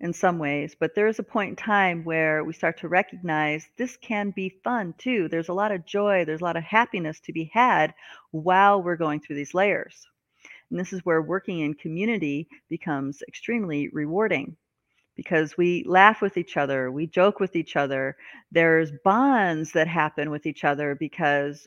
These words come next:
we are committed in that same value of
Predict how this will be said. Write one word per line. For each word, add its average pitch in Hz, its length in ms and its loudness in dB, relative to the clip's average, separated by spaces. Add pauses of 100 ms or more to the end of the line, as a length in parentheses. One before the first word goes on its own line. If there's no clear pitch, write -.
(120)
we 170 600 -2
are 147 640 0 (240)
committed 175 560 0
in 160 200 -4
that 147 180 -2
same 160 500 -4
value 160 800 -2 (500)
of 156 460 2